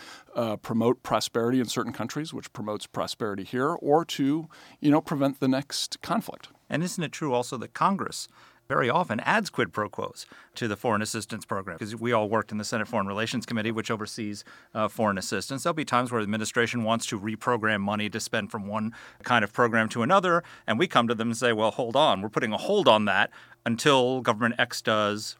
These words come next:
Speaker 2: what we
Speaker 1: One
Speaker 2: want them to do."
Speaker 1: One of the great examples right now is U S assistance to Central America, which President Trump put on hold, and Congress immediately freaked out, saying, "Don't do that. It's really important we keep all these programs going." But if you look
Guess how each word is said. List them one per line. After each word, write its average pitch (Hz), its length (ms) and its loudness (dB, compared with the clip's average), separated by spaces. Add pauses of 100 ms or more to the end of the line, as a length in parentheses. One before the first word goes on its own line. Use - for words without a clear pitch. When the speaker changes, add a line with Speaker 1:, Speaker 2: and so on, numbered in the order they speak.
Speaker 2:
what 110 140 -2
we 123 80 2
Speaker 1:
One 139 60 10
Speaker 2:
want 202 120 6
them 104 100 -4
to 95 80 -6
do." 82 120 -6
Speaker 1:
One 139 140 8
of 127 60 6
the 123 60 0
great 123 240 2
examples 127 640 -2
right 123 240 0
now 107 480 0
is 107 560 -2 (120)
U 127 180 6
S 139 140 4
assistance 120 480 -4
to - 80 -8
Central 117 340 0
America, 123 400 0
which 110 260 -6 (120)
President 123 320 0
Trump - 260 -4
put - 160 0
on 143 140 4
hold, 135 460 0 (120)
and 127 140 0
Congress 120 340 -4
immediately 123 480 -2
freaked - 540 -4
out, 117 300 0 (100)
saying, 113 480 -2 (380)
"Don't 135 200 2
do 139 140 2
that. 127 160 2
It's 120 160 -6
really 131 160 2
important 131 320 -2
we 120 40 -2
keep 135 240 -4
all 123 140 2
these 113 260 -6
programs 170 540 0
going." 110 320 -2
But 139 100 0
if 139 140 -4
you 196 160 -4
look 147 460 -6